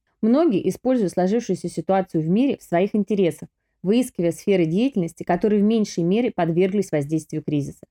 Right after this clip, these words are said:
Так, одним из трендов стало направление, связанное с медицинскими масками.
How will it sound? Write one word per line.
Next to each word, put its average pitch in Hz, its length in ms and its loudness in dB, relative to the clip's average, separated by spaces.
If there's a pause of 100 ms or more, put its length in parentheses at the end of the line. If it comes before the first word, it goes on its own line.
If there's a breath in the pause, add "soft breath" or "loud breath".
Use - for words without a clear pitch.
Так, 277 280 2
одним 214 360 2
из 214 80 -6
трендов 254 340 0
стало 233 260 0
направление, 196 640 0 (360)
связанное 233 580 0
с - 80 -6
медицинскими 175 580 0
масками. 151 460 -6